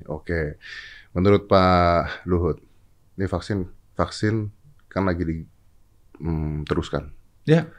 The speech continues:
Speaker 1: Kapan covid berhenti, Pak?
Speaker 2: Wah, kita
Speaker 1: Tidak
Speaker 2: mesti,
Speaker 1: tahu dong.
Speaker 2: mesti tanya. Dari, mesti tanya Tuhan itu. Tak ada lagi yang bisa jawab. Karena dulu kami sudah waktu awal-awal deh, tahun lalu, pakai model, modeling, mem-, matematika, segala macam, segala macam sudah.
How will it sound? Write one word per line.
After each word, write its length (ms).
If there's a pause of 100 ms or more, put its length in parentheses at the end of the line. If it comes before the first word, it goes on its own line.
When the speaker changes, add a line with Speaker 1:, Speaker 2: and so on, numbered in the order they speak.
(140)
Speaker 1:
Kapan 320
covid 220
berhenti, 320
Pak? 180 (640)
Speaker 2:
Wah, 180
kita 220
Speaker 1:
Tidak 160
Speaker 2:
mesti, 80
Speaker 1:
tahu 240
dong. 160
Speaker 2:
mesti 180
tanya. 360 (580)
Dari, 320
mesti 300
tanya 340
Tuhan 380
itu. 180 (460)
Tak 180
ada 160
lagi 200
yang 120
bisa 220
jawab. 280
Karena 280
dulu 360
kami 320
sudah 160
waktu 360
awal-awal 580
deh, 80
tahun 280
lalu, 520 (400)
pakai 480
model, 420
modeling, 800
mem-, 240
matematika, 880
segala 380
macam, 320
segala 280
macam 180
sudah. 320